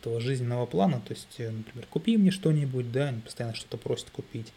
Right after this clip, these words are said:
там, или прикидываются неудачницами, или становятся алкоголиками, ну, как бы я уже сказал, шопоголиками, да, там,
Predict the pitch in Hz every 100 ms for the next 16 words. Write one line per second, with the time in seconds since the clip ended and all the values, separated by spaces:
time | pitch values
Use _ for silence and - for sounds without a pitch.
0 | - - - - - 117 113 131 117 113
1 | 110 107 - 117 127 113 120 135 156 175
2 | 170 139 - 139 127 117 110 - 135 113
3 | 120 107 107 110 156 139 156 160 135 135
4 | 127 117 110 170 - - - 113 113 110
5 | 117 117 - 120 104 - 147 139 120 117
6 | 110 117 110 110 120 - 117